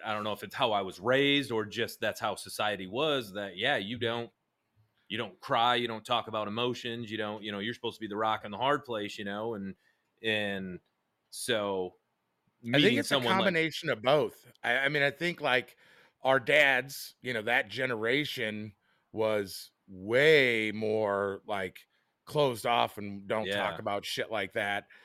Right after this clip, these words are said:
Speaker 2: And it, it's not just you or me. I think that has been, like, this long-term, you know, societal problem.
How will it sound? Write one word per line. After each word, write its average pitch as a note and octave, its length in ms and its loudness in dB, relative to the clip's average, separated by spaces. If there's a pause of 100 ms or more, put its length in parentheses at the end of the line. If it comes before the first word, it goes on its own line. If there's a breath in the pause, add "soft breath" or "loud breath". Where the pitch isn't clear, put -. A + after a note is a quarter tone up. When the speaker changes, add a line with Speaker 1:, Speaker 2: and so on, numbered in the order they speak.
(340 loud breath)
Speaker 2:
And A2 500 4 (160)
it, A#2 200 0
it's A2+ 160 -8
not A#2 180 -4
just G#2+ 240 -4
you A#2 280 -2
or A2+ 120 0
me. A#2+ 320 0
I G#2+ 100 2
think A2 360 -6 (400 soft breath)
that B2+ 220 4
has A#2+ 240 0
been, A#2 280 0
like, G#2+ 260 -4
this G#2 280 -4
long-term, A#2+ 1120 -2 (540)
you A2 120 -2
know, G#2+ 200 2
societal A2+ 760 2
problem. B2 800 2